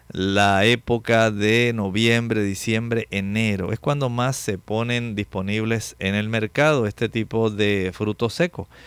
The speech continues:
Y las personas que, eh, tienen gastritis o acidez, eh, piense usted, por ejemplo, si usted,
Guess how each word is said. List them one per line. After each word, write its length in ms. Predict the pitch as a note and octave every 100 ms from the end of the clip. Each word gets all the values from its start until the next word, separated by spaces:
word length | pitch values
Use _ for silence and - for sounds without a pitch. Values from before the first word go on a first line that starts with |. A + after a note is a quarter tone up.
| - - - -
Y 100 | B2
las 120 | D#3+
personas 680 | F3 E3 D#3+ C#3+ D3 D3+ - -
que, 560 | B2 C#3 D3 D3 D3 -
eh, 380 | G#2+ A2 A2 G2+
tienen 560 | - A#2+ B2 C#3 C#3+ - -
gastritis 920 | G2 F#2+ F2+ - A#2 A#2+ - C#3+ - -
o 100 | G2
acidez, 580 | G2 C#3+ A#2 A#2 - - - - - - - _ _
eh, 220 | - F#3 F#3 -
piense 280 | F3+ F#3+
usted, 280 | G3 - E3+
por 160 | F3 F3
ejemplo, 340 | F3 F#3 F#3
si 100 | D3+
usted, 380 | D3 - D3